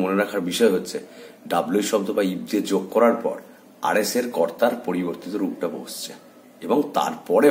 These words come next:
ভার্ব বসছে, প্রথম ভার্বটির পরিবর্তিত রূপ। এটা important জিনিস। Thank you for watching this video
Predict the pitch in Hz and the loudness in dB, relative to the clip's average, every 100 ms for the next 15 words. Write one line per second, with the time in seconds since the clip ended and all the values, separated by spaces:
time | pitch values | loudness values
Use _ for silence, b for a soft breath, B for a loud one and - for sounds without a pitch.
0 | 92 85 - 67 - - - - 101 101 | 6 0 -4 -14 -12 -12 -8 -6 -4 -2
1 | 95 85 - 147 - 82 78 73 - - | 0 -2 -2 -2 -2 -4 -4 -8 -14 -16
2 | - - - - 104 98 87 85 80 78 | -16 -20 -16 -6 -6 -2 -2 0 -2 -4
3 | 67 - - - - - B B B B | -10 -12 -16 -16 -18 -20 B B B B
4 | B B - - - - - - - - | B B -20 -20 -20 -20 -20 -20 -20 -20
5 | - - - - - 107 117 131 - 98 | -20 -20 -20 -12 -2 2 2 2 0 0
6 | 90 85 - 104 98 95 80 87 85 | 2 0 0 0 -2 -2 -2 -2 -2